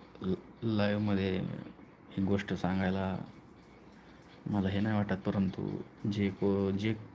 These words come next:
जे काही मी आत्ता आज ह्या इथं आहे तिथं त्यासाठी मी फक्त आणि फक्त माझ्या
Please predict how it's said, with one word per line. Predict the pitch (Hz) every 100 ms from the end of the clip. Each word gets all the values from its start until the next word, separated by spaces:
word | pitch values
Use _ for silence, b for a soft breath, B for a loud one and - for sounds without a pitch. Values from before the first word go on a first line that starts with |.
| - 104
जे | 127
काही | 127 147
मी | 147
आत्ता | 139 135 135 127 123
आज | 120 123
ह्या | 113 110 - - - - - - B B B -
इथं | 113 113 113
आहे | 107 104
तिथं | 101 - - 110 107 104
त्यासाठी | 107 107 104 104 101 -
मी | 107 104
फक्त | 110 - -
आणि | 107
फक्त | 104 - 107 123 B B B B B B - - -
माझ्या | 98 98 101 98 104